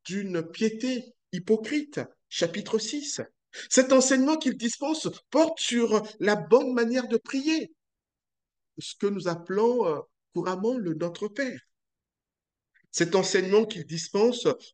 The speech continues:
porte sur le rapport au bien matériel.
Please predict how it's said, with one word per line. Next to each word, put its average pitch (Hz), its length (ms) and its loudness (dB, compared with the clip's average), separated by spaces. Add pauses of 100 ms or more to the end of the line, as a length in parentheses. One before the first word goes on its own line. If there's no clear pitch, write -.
(120)
porte 214 340 2
sur 160 220 0
le 160 100 4
rapport 196 680 2 (460)
au 160 140 2
bien 160 220 2
matériel. 208 680 -4